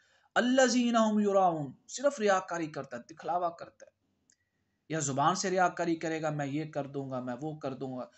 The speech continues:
मैं तुम्हारे लिए ये सहूलियात पैदा कर दूंगा", पर हकीकत से उसका कोई ताल्लुक नहीं होगा, जैसे आजकल हमारे मुआशरे में कर रहे हैं लोग।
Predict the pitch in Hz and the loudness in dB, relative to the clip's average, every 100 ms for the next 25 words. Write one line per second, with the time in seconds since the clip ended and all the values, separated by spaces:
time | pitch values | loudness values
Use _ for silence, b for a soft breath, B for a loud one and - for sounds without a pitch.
0 | b b 151 180 180 156 156 175 170 170 | b b 0 2 2 2 4 4 2 0
1 | 180 160 156 160 151 151 151 143 135 139 | 0 -2 -4 0 0 0 -4 -4 -4 -6
2 | 127 131 120 - 135 135 127 147 143 156 | -10 -10 -12 -6 -6 -6 -8 -10 -8 -8
3 | 147 135 123 123 127 120 120 127 - 123 | -8 -10 -10 -10 -10 -8 -8 -10 -14 -20
4 | 101 - 139 139 110 139 139 131 120 120 | -18 -14 -8 -6 -2 -4 -4 -8 -6 -6
5 | 123 117 110 - 76 69 131 - 67 76 | -8 -10 -12 -14 -16 -14 -14 -14 -14 -14
6 | 73 69 | -14 -18